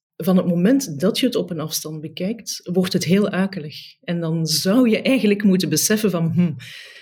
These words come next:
eigenlijk is dat niet zo oké, hè, dat die, die varkens, eh, nooit buiten komen. Dat, eh, eh, in Vlaanderen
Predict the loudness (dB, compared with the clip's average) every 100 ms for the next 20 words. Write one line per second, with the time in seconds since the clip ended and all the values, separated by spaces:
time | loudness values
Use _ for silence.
0 | -20 _ 0 2 4 2 0 0 2 4
1 | 2 2 -2 0 2 6 6 4 2 2
2 | 2 0 -2 -6 -8 -16 -14 -10 -8 -10
3 | -14 -20 -18 -14 -10 -8 -8 -4 -2 0
4 | -2 -6 -10 -10 -10 -2 2 4 4 2
5 | 0 -2 -2 -8 -14 -14 -14 -14 -12 -12
6 | -12 -16 -18 -20 _ _ -18 -18 -18 -14
7 | -12 -4 0 0 0 -2 -8